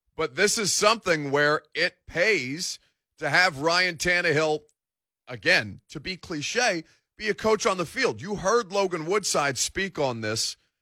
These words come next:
Saturday night. And if you didn't, Logan Woodside was saying, yeah, Coach Tannehill, basically, on the sidelines and at halftime was kinda get, talking me through things,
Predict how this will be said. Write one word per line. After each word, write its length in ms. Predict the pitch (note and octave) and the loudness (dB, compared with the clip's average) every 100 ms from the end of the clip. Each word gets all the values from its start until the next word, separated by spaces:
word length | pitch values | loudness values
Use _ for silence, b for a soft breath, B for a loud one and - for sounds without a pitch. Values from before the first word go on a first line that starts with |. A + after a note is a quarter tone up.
| _ | _
Saturday 560 | - - E3+ E3+ D#3 D#3 | -8 2 4 4 2 0
night. 280 | F3 D#3+ - _ _ _ | 0 -4 -10 _ _ _
And 100 | C3 | -12
if 100 | A2+ | -10
you 120 | C#3 | -10
didn't, 400 | G#2+ F#3 C3+ F#2 | -4 -4 -4 -4
Logan 300 | B2 B2+ B2 | -4 -2 -2
Woodside 400 | C3 B2+ C#3 B2+ | -2 0 0 0
was 140 | A#2 | -4
saying, 340 | - F#3+ D3 A2+ | -2 -2 -2 0
yeah, 180 | D3+ - b b b _ | 0 -2 b b b _
Coach 340 | - F#3 - - | -2 0 0 -2
Tannehill, 720 | F#3 A#3+ F#3+ G2+ G2+ G2 - | 2 2 0 -4 -6 -6 -2
basically, 680 | D#3+ G#3+ - - - D#2+ B2 _ - | 0 0 -2 -8 -14 -20 -20 _ -20
on 100 | A#2 | -14
the 80 | A2+ | -8
sidelines 640 | - B2 C3+ C3 C#3+ D#3 | -2 2 2 0 -4 -4
and 80 | B2+ | -6
at 80 | G2+ | -4
halftime 440 | A#2 A#2 - C3 | -2 -2 -2 -4
was 120 | C#3 A2 | -4 -4
kinda 260 | D3+ C#3+ | 0 0
get, 380 | A2+ D3 - _ | 0 -2 -4 _
talking 440 | - E3 F3 D#3+ C#3+ | -4 -2 -2 -4 -4
me 100 | B2+ | -6
through 300 | - F#3+ A#3+ | -6 -8 -8
things, 440 | - F2 F#2+ | -10 -12 -12